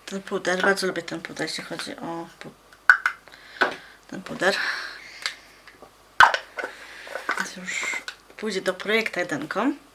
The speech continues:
Kolejny to zawsze daję właśnie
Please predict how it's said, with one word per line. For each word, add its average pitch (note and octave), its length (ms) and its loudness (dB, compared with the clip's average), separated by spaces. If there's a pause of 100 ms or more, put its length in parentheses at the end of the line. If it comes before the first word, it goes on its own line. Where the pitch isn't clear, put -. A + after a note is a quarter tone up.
(2000)
Kolejny C4+ 400 4
to G#3+ 120 -4
zawsze G#3+ 340 0
daję G3 360 4
właśnie F3+ 680 -4